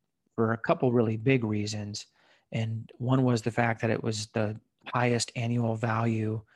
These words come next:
uh, for a contract at forty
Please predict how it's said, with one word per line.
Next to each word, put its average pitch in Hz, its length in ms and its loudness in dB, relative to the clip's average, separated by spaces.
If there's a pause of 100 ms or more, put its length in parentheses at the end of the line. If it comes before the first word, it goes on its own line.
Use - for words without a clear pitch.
(400)
uh, - 100 0
for 113 240 0
a 104 60 0
contract 110 720 -2
at 107 120 -4
forty 113 560 -2